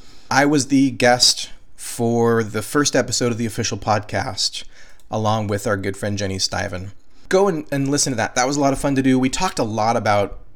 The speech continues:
kind of our history, our history with, with Stargate, our history with, uh, visiting Vancouver,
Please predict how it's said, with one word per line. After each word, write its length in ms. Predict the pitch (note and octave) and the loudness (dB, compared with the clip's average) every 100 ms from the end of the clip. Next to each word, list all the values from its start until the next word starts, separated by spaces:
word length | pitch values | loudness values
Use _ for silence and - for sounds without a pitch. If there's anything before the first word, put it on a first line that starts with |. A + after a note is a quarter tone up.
| - | -12
kind 180 | - A#2+ | -6 -4
of 80 | G#2+ | -2
our 100 | F#2 | -2
history, 580 | - - - - E2+ C#2+ | -2 -2 -2 -4 -10 -8
our 100 | - | -6
history 380 | C#3 C#3 C#3 | -4 -2 0
with, 360 | A#2+ A2 G2+ - | 0 -2 -4 -8
with 160 | G#2 F#2 | -6 -4
Stargate, 680 | - C3 C3 A#2+ A#2 - - - - - - | 0 2 2 0 -4 -8 -10 -16 -18 -16 -8
our 120 | A2 | -4
history 380 | G#2+ A2+ - A2+ | -2 -4 -4 -4
with, 400 | G#2 G2 G2 - | -2 -4 -4 -8
uh, 200 | G2+ F#2+ | -6 -4
visiting 360 | G#2 A2+ A2+ G#2+ | -4 -4 -4 -6
Vancouver, 760 | G2+ - - D3 C#3 C3+ B2 | -8 -8 0 0 2 0 -2